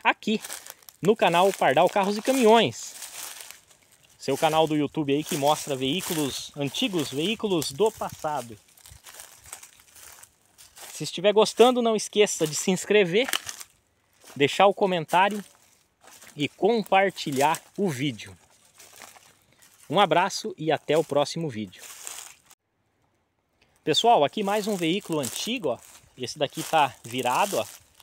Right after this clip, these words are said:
É um Corcel dois, tá? O local aqui tem muitos veículos, ó. A gente vê muita carcaça aí de F setenta e cinco. Ó, lá pra baixo tem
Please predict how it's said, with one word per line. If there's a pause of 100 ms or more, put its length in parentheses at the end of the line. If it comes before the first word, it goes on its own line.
(140)
É
um
Corcel
dois, (260)
tá? (1080)
O
local
aqui
tem
muitos
veículos,
ó.
A
gente
vê
muita
carcaça
aí
de
F
setenta
e
cinco. (1000)
Ó,
lá
pra
baixo
tem